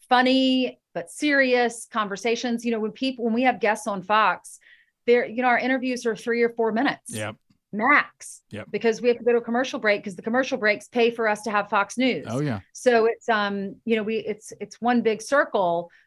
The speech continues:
Speaker 1: but we don't get to, the interviews, or if it's three of us interviewing them, we probably have time for one question from each anchor, and that's it. So it, I do love the podcast 'cause you can find out more about people and really dive into the issues.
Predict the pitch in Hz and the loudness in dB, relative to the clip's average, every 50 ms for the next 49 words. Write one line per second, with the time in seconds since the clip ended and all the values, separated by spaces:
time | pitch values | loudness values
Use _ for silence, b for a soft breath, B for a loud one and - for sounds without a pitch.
0 | b - 240 240 220 - 208 226 233 226 233 226 185 233 233 226 208 196 175 - | b 2 4 4 4 4 0 0 0 2 0 0 0 -2 -2 -2 -4 -8 -10 -12
1 | _ _ _ _ _ - 220 220 208 185 170 - _ - 226 240 240 220 208 226 | _ _ _ _ _ -8 -6 -6 -6 -6 -10 -12 _ -4 0 0 0 0 -2 -4
2 | 226 220 214 - 208 185 190 190 190 - - 202 196 - - 202 - - - - | -6 -6 -6 -4 -4 -4 -4 -4 -6 -6 -8 -12 -10 -10 -12 -12 -12 -14 -10 -4
3 | - 240 254 269 269 262 233 226 226 - 233 240 247 240 233 214 208 202 202 202 | -2 0 2 2 2 4 2 2 0 -2 -2 -2 -2 -2 -4 -4 -4 -4 -6 -4
4 | 196 196 196 190 _ - 220 214 226 240 254 226 220 226 - 226 208 208 208 208 | -6 -6 -8 -8 _ 0 2 2 2 2 0 0 0 -2 -2 -2 -4 -2 -2 -4
5 | 196 190 196 214 214 208 - - 214 226 220 - - 214 202 190 190 190 - - | -6 -6 -4 -4 -6 -4 -2 0 0 0 -2 -4 -6 -6 -4 -4 -6 -8 -10 -12
6 | _ - 214 202 202 208 202 208 226 220 254 302 311 - - - - - - 196 | _ -6 -6 -4 -4 -4 -4 0 2 2 2 2 0 -4 -10 -12 -14 -12 -8 -4
7 | 196 196 196 196 - 247 302 - 196 - - - - 220 214 220 - - B B | 0 0 0 0 2 2 2 2 0 -4 -6 -4 -2 0 0 0 0 -2 B B
8 | B B B 208 - 269 302 277 262 240 214 214 202 - 220 208 214 208 - 214 | B B B -4 -2 -2 0 2 2 2 2 0 -2 0 0 0 0 0 0 -2
9 | 185 180 - - 175 165 196 190 - 190 185 - 214 196 196 196 190 190 185 185 | -2 -2 -4 -10 -16 -16 -14 -12 -12 -10 -6 -2 0 0 0 0 0 2 2 2
10 | 180 175 - 196 180 190 190 185 180 180 185 190 185 185 - 202 180 - 196 180 | 2 0 -2 -6 -8 -6 -6 -4 -2 0 0 0 0 -2 -6 -12 -10 -8 -8 -6
11 | 180 170 165 170 180 180 175 170 - 175 165 170 175 170 170 165 - 165 156 151 | -6 -6 -4 -4 -4 -4 -4 -2 0 0 2 2 0 0 -4 -10 -10 -8 -8 -6
12 | 160 165 165 - 143 139 131 - 151 - - | -6 -6 -6 -8 -10 -12 -12 -14 -16 -20 -20